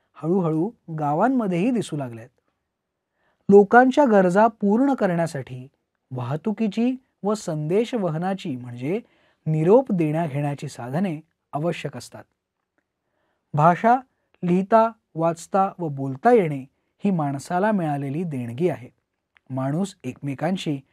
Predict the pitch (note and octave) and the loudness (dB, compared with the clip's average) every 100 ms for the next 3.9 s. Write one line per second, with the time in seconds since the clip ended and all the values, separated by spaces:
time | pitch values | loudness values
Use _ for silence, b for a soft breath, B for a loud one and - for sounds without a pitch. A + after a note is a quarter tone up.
0 | _ _ B2 B2 C3+ - G3 B3 G#3 D3+ | _ _ -4 -4 -4 -4 -4 -2 -2 -4
1 | C3 A2+ D#3+ B2+ A2+ - _ _ _ _ | -6 -8 -8 -8 -12 -20 _ _ _ _
2 | _ _ _ _ _ _ _ _ _ _ | _ _ _ _ _ _ _ _ _ _
3 | _ A3 B3+ D4+ A#3 G3+ G3 F#3 | _ 2 8 6 8 2 2 -2